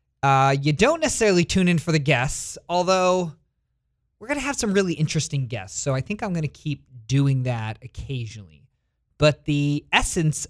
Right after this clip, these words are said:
of the show is me, John Thomas, the strategist. Uh, and you listen for that. And most of you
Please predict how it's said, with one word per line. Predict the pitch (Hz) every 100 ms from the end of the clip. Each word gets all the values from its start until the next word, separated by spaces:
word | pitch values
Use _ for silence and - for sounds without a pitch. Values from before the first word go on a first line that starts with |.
| -
of | 131 127
the | 127
show | 123 233 185 123 120 110
is | 127 120 113 - -
me, | - 294 98 _ _ _
John | - 127 120
Thomas, | 143 123 117 -
the | 123
strategist. | - - 185 120 95 - - - - _ _ _
Uh, | 131 131
and | 147 151 143
you | 143
listen | 175 - 151
for | 143
that. | 127 120 131 - - _ _ _ _ _ -
And | 175 170 175
most | 262 349 - -
of | 131
you | 113 117 107 117 165